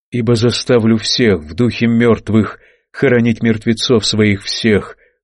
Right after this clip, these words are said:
коим и числа не счесть.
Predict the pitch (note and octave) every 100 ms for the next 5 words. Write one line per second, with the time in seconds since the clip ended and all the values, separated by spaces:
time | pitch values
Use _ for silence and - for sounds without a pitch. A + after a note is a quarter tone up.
0 | _ - B2+ A2+ A#2 - C3 - A#2+ -
1 | B2 A#2 G#2+ G2 F#2+ - - F#2+ - -
2 | -